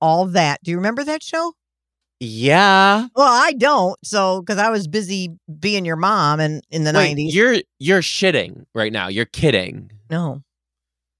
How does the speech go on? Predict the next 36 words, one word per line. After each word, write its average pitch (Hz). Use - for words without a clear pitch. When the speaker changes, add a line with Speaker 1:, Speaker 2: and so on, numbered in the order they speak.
Speaker 2:
Yes, 123
I 123
can 117
see 117
it 104
in -
your 104
face. 92
I 104
Speaker 1:
No. 381
Speaker 2:
can 339
see 117
it -
in 104
your 101
face. 101
Yep, 117
you're 117
acting 139
like 135
you 135
don't 113
know 104
because 104
you're 98
trying 101
to 98
bait 98
me 95
into 87
telling 87
the 82
story 85
about -
All 50
That. -